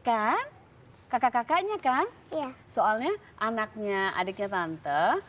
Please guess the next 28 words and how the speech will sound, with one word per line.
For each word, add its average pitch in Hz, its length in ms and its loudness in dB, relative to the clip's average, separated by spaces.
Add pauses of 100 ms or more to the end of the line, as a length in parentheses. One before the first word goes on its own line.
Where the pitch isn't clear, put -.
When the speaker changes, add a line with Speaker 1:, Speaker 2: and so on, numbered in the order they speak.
(240)
Speaker 1:
namanya, 185 640 0
eh, 170 460 0 (500)
Kiandra, 190 560 2
dia 233 240 -2
juga 254 240 -4
suka 208 320 -6
banget. 185 480 0 (560)
Dia 196 160 0
sempat 202 240 -2
nyanyi 175 240 0
bareng. 160 320 2
Kamu 226 240 -4
sempat 403 240 -6
nyanyi 302 240 0
bareng 302 240 2
nggak 427 160 -2
waktu 311 160 -8
itu - 80 -18
sama 339 160 0
mereka? 320 400 -2 (640)
Speaker 2:
Enggak. 285 400 2 (240)
Speaker 1:
Enggak? 330 320 4 (880)
Masa 196 640 -2
sih? 320 240 -4 (320)
Kamu 381 160 0
hafal 392 320 -2
nggak 415 240 0
lagu-lagunya? 339 720 0